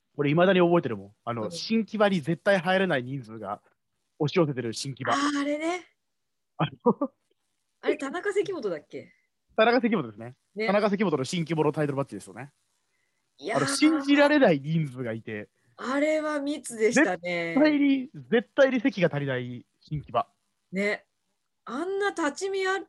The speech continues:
Speaker 2: ることなかったよ。
Speaker 1: うん。立ち見じゃねえもん。だって、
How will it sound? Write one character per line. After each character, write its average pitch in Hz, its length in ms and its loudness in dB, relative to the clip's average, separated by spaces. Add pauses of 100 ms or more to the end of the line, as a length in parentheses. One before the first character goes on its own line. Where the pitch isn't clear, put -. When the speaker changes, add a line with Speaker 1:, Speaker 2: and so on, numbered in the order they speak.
(220)
Speaker 2:
る 247 160 -6
こ 254 180 -2
と 220 260 -4
な 220 240 -4
か 349 140 -4
っ - 120 -8
た 170 120 -4
よ。 104 260 -6 (720)
Speaker 1:
う 220 40 -2 (120)
ん。 165 120 -14 (360)
立 190 220 -4
ち 302 120 2
見 294 100 6
じ 254 60 4
ゃ 208 80 6
ね 156 120 2
え 143 40 2
も 95 120 -4
ん。 - 40 -20 (480)
だ 196 60 -4
っ - 20 -4
て、 104 220 -4